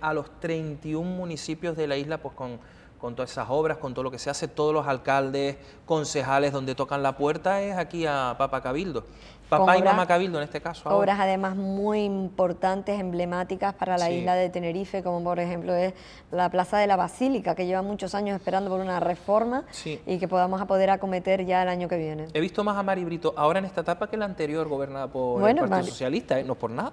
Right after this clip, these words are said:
Speaker 2: Bueno,
Speaker 1: La he
Speaker 2: la
Speaker 1: visto ya
Speaker 2: verdad
Speaker 1: tres ve-, las tres veces que he venido al Cabildo en el último mes, la he visto aquí las tres veces.
Speaker 2: Bueno, será que la, la tratamos bien, tratamos bien a todos los municipios con el objetivo de que la gente viva donde viva, independientemente no ya de lo que haya votado, sino que finalmente hayan llegado a acuerdos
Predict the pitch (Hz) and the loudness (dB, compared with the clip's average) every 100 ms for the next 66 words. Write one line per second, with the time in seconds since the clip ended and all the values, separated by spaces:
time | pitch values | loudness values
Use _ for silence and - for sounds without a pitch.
0 | - 196 185 185 139 139 190 180 190 233 | -8 -4 0 2 6 6 6 6 4 2
1 | 202 175 160 208 233 254 247 233 202 202 | 2 0 0 0 0 0 0 0 2 4
2 | 175 196 202 170 160 156 151 147 156 151 | 4 4 4 6 8 6 4 2 0 -2
3 | 147 208 214 214 208 214 214 196 180 120 | -2 0 0 -2 -6 -6 -8 -8 -10 -10
4 | - - 262 254 208 - 208 202 214 208 | -14 -16 -14 -12 -10 0 2 4 6 6
5 | 196 208 202 208 233 202 190 208 190 233 | 6 8 8 6 4 4 4 2 0 4
6 | 233 247 226 277 339 220 233 247 254 269 | 6 6 6 6 8 6 6 4 2 4
7 | 254 196 247 240 254 247 226 220 214 202 | 2 4 4 6 4 6 4 4 0 0
8 | 185 208 220 262 - - - - - 185 | -2 -4 0 0 -2 -12 -20 -10 0 2
9 | 180 185 185 180 175 180 190 185 180 175 | 2 2 4 2 0 0 2 2 0 -2
10 | 160 196 196 180 180 226 240 208 170 202 | -2 -4 -2 -2 2 4 4 2 0 0
11 | 233 190 180 175 190 196 190 196 190 185 | 0 0 -2 -2 -4 -4 -4 -4 -4 -4
12 | 185 196 202 190 190 196 196 202 180 185 | -4 -2 -2 0 2 2 2 0 0 0
13 | 196 185 175 220 202 175 165 170 180 175 | 2 0 2 0 0 -4 -4 -6 -4 -4
14 | 185 190 190 185 185 180 175 175 175 185 | -4 -2 -2 -2 -2 -2 0 0 0 0
15 | 185 | 0